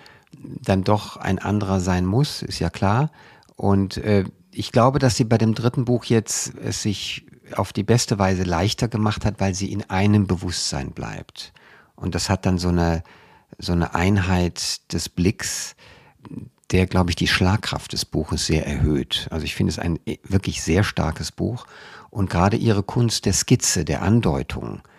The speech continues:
und dann eben ihrer erzählerischen Zurückhaltung, das ist schon wirklich klasse. Und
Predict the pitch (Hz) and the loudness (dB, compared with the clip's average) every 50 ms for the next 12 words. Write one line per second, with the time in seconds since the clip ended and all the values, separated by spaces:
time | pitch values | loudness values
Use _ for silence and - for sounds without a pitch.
0 | - - - - _ _ - - 87 82 - 90 92 90 95 95 90 90 - 87 | -20 -20 -20 -20 _ _ -6 -2 -2 2 4 4 4 6 6 6 4 4 4 2
1 | 92 82 87 - - 85 - - 101 95 95 90 85 - - 85 80 - - 90 | 2 2 2 0 -2 0 2 4 4 4 4 2 2 0 -2 -2 -2 -2 -2 0
2 | - - - - - 67 60 55 - - - 57 52 50 - - - _ - _ | 0 0 0 -2 -4 -6 -6 -6 -6 -6 -8 -8 -8 -10 -14 -16 -20 _ -20 _
3 | _ _ _ _ _ _ _ _ _ _ - - 82 80 - - - - - - | _ _ _ _ _ _ _ _ _ _ -4 -2 -2 -2 -2 -2 -4 -4 -2 -2
4 | 80 73 147 71 80 80 - - - - - - - - - - - - 50 - | -2 -2 -2 -2 -4 -4 -4 -4 -6 -6 -6 -4 -4 -2 -2 -2 -4 -6 -6 -6
5 | - - - | -6 -8 -10